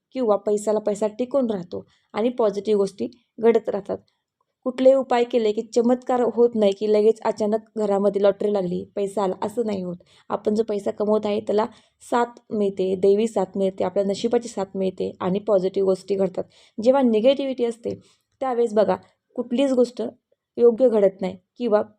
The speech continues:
जो म्हणतो ना आपण, तोंडचा घात आपल्या काढून घेतल्यासारखा होतो. तर काय अशा वेळेस होतं, तर ज्यावेळेस आपल्याकडे वाईट शक्ती आपल्या अवतीभोवती असते त्यावेळेस, तर वाईट शक्तीला, शक्ती आपल्याला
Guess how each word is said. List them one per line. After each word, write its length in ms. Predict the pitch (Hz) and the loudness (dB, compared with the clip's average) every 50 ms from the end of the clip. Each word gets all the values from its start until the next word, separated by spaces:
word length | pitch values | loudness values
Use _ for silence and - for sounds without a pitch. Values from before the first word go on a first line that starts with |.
| _ _ _ _ _ _ _ _ 214 208 | _ _ _ _ _ _ _ _ 0 0
जो 80 | 233 | 2
म्हणतो 300 | 214 226 240 233 233 294 | 4 4 0 2 0 -2
ना 80 | 285 262 | -2 -2
आपण, 200 | 240 247 226 208 202 208 - | -2 -2 -4 -4 -2 0 0
तोंडचा 340 | 214 214 196 202 233 233 | 0 0 0 0 0 0
घात 180 | 214 214 214 214 220 - _ | 0 0 -4 -6 -6 -10 _
आपल्या 260 | - 208 - 202 202 | -16 -6 -2 -2 -2
काढून 260 | 202 208 208 196 196 208 | 0 0 0 0 0 0
घेतल्यासारखा 600 | 202 208 208 208 196 190 185 202 196 190 - 196 | -2 -2 -2 0 -2 -2 0 0 -4 -4 -4 -4
होतो. 280 | 190 196 190 190 196 190 _ _ _ _ - | -4 -4 -4 -6 -10 -10 _ _ _ _ -6
तर 100 | 240 240 | -6 -6
काय 360 | 240 - 247 220 220 220 - - _ _ - | -4 -4 -2 0 0 0 -2 -4 _ _ -8
अशा 260 | 220 208 - 262 254 | -8 -2 0 2 4
वेळेस 220 | 233 233 226 208 | 4 4 2 2
होतं, 360 | 208 208 214 214 190 180 180 190 - | 0 -4 -2 0 -2 -2 -2 -2 -8
तर 60 | - 190 | -6 -2
ज्यावेळेस 360 | 208 220 208 208 214 220 220 | 0 2 2 2 0 -2 -4
आपल्याकडे 500 | 196 - _ - 208 202 - 190 233 254 247 - - - _ _ | -8 -8 _ -4 -4 -2 0 -2 -2 -2 -4 -12 -20 -20 _ _
वाईट 300 | 202 208 233 247 262 262 262 - | 2 4 4 4 4 2 0 -2
शक्ती 420 | 247 233 - _ _ 233 233 - _ | -2 -2 -2 _ _ -10 -10 -6 _
आपल्या 320 | - 214 - 208 208 202 202 202 _ - | -8 -6 0 0 0 0 0 -4 _ -6
अवतीभोवती 680 | 214 196 196 196 214 240 214 220 208 202 202 - 196 | -4 -4 -4 -2 -4 -4 -2 0 -2 -2 -2 0 -2
असते 280 | 190 185 185 _ - 185 | -2 -2 -4 _ -10 -10
त्यावेळेस, 380 | - - 214 196 175 185 185 - - | -6 -4 -4 -2 -2 -2 -4 -4 -4
तर 60 | 214 | -2
वाईट 340 | 220 220 220 220 240 269 247 | 0 2 2 2 2 0 -2
शक्तीला, 640 | - - - 233 - _ - 220 220 220 220 226 - _ - - - _ _ _ | -4 -2 -2 -2 -2 _ -6 -4 -2 -2 -2 -2 -4 _ -20 -20 -20 _ _ _
शक्ती 360 | - 254 240 247 _ - 269 | -4 -4 -4 -2 _ 0 2
आपल्याला 440 | 233 208 - 202 196 196 196 196 | 2 2 2 0 2 2 2 0